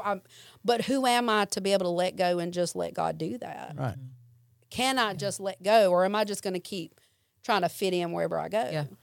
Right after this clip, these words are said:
Speaker 1: I wanna, I wanna go back to something that you said, 'cause I think that we were going forward with your story, but you said that you were driving down the road and God said, "Turn around."
Speaker 2: He said, "Turn around."
Speaker 1: So
Speaker 2: I
Speaker 1: what, what did you, what,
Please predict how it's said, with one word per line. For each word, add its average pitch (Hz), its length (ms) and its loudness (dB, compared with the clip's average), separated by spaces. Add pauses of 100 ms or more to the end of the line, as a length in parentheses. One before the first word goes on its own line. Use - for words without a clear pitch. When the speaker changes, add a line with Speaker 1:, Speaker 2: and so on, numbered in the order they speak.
(340)
Speaker 1:
I 240 100 12
wanna, 330 160 4 (100)
I 208 60 6
wanna 269 120 2
go 294 140 4
back 240 160 6
to 220 80 -6
something 196 260 -2
that 175 120 -2
you 170 60 -2
said, 160 220 2
'cause 147 120 0
I - 20 -6
think 165 200 -2
that 156 120 0
we 160 100 0
were 151 120 0
going 147 420 2
forward 160 600 2
with 165 240 -4
your 151 120 -2
story, 170 300 2
but 151 120 0
you 170 140 0
said 185 240 2
that 165 60 -2
you 160 100 -2
were 156 80 0
driving 160 320 4
down 165 160 2
the 151 120 0
road 143 220 4
and 135 120 0
God 139 240 0
said, 147 160 -4
"Turn 131 180 -4
around." 127 400 -6
Speaker 2:
He 165 160 -18
said, 196 160 -16
"Turn 190 220 -8
around." 185 260 -6
Speaker 1:
So 196 100 4
Speaker 2:
I 185 60 6
Speaker 1:
what, 208 320 8
what 190 300 6
did 208 160 2
you, 202 200 2
what, 185 280 4